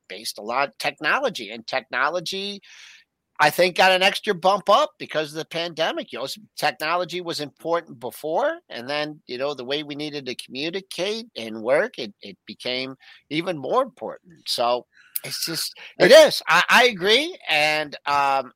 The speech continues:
Speaker 1: I don't know <laughs> what I would use, Dennis. I can't, you know, that's,
Speaker 2: I
Speaker 1: that's my field. That's the market. That is the most liquid, you
Speaker 2: Yeah.
Speaker 1: know, of the indexes, and, you know, really determines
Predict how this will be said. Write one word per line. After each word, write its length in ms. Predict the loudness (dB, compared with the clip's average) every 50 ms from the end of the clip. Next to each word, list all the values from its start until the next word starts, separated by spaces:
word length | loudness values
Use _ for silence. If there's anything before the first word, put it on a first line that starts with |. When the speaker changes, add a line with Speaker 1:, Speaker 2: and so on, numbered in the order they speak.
| _
Speaker 1:
I 120 | 2 2 4
don't 160 | 2 0 -2
know 240 | -2 -2 -2 -4 -6
<laughs> 40 | -4
what 280 | 0 0 0 2 2
I 160 | 2 0 0
would 240 | -2 -4 -10 -16 -16 -12
use, 420 | -8 -6 -6 -6 -6 -8 -12 -12
Dennis. 460 | -10 -8 -6 -4 -4 -4 -4 -4 -6
I 80 | -6 -8
can't, 420 | -8 -10 -10 -8 -6 -4 -6 -6 -8 -12 -20 -20 -20 -20 _
you 100 | -8 -4
know, 240 | -2 0 0 0 0
that's, 400 | 0 0 0 0 2 0 -2 -6 -6 -10 -20 -20 -6 _ 4
Speaker 2:
I 60 | 4
Speaker 1:
that's 320 | 4 4 2 0 -2 -4 -6 -4
my 160 | -4 -2 -2
field. 420 | -2 -4 -2 0 0 0 -2 -2 0
That's 380 | 4 4 4 4 2 0 -6
the 100 | -6 -6
market. 540 | -4 -2 0 2 2 2 0 -4 -10 -16 -10 _
That 300 | 0 2 2 2 2 0 _
is 520 | -4 -4 -4 -4 -4 -6 -6 -6 -6 -6 -8 _ _
the 80 | -8 -4
most 380 | -2 -2 -2 -2 -2 -6 -8
liquid, 800 | -8 -4 2 4 4 4 2 0 -6 -6 -6 -6 -6 -8 -14 -20 _ _ _ _ _ -10
you 160 | -8 -6 -6
Speaker 2:
Yeah. 40 | -6
Speaker 1:
know, 280 | -6 -6 -6 -8 -8 -6 -4
of 220 | -4 -4 -4 -4
the 180 | -8 -10 -8 -8
indexes, 800 | -8 -8 -8 -8 -6 -6 -6 -6 -8 -8 -8 -8 -8 -8 -8
and, 340 | -10 -10 -12 -16 -18 -20 _ _ _ _ _ _ _ _ _ _ _ -16
you 80 | -14
know, 120 | -12 -12 -12
really 420 | -8 -4 -2 0 0 0 -2 -4
determines 760 | -6 -10 -12 -8 -4 -2 -2 -2 -2 -2 -4 -4 -6 -10 -14